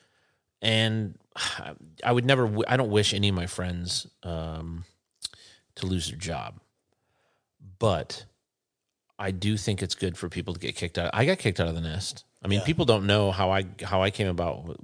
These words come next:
Speaker 1: getting into actually making that jump, uh, 'cause it's scary.
Speaker 2: Yeah.
Speaker 1: And I went in, you know, I was selling car-, well, I wasn't selling cars anymore. I was a,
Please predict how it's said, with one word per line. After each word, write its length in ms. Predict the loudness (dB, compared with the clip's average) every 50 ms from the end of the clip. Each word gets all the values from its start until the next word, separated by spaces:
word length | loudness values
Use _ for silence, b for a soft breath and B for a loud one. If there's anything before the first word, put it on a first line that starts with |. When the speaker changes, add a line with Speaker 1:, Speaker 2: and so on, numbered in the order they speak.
| -16 -20 -20 -20 -20 -18 _
Speaker 1:
getting 260 | -2 0 0 0 0
into 340 | 0 -2 -2 -2 -4 -4 -4
actually 460 | -4 -4 -4 -4 -4 -2 -4 -4 -6 B B B B B B B B B B 0
making 280 | 0 2 4 4 2
that 180 | 2 0 -2 -2
jump, 440 | -2 0 0 0 0 -2 -4 -6 -8 -10 -10 -12 _ _ -12
uh, 340 | -10 -8 -6 -6 -8 -10 -10 -12 -12 -8
'cause 160 | -6 -4 -4 -4
it's 120 | -4 -4
scary. 460 | -4 -2 -2 -2 -2 -2 -4 -8 -16 _ _ _
Speaker 2:
Yeah. 260 | -14 -12 -12 -12 -12 -14 _ _ _ _ _ -4
Speaker 1:
And 440 | -2 -2 0 -2 -2 -4 -8 -10 -14 -16 -16 -16 -14 _
I 140 | -4 -2 0
went 240 | 2 2 2 2 0
in, 120 | -2 -2
you 120 | -2 -2 -2
know, 80 | 0
I 40 | -2
was 140 | -2 0 2
selling 260 | 2 2 2 2 -2
car-, 300 | 0 2 4 4 4 4
well, 160 | 2 0 -2
I 40 | 0
wasn't 260 | -2 -2 -2 -4 -4 -4
selling 240 | -4 -4 -4 -4 -6
cars 260 | -6 -8 -8 -8 -8
anymore. 320 | -8 -6 -6 -4 -2 -2
I 40 | -2
was 140 | -2 -4 -4
a, 200 | -6 -6 -6 -8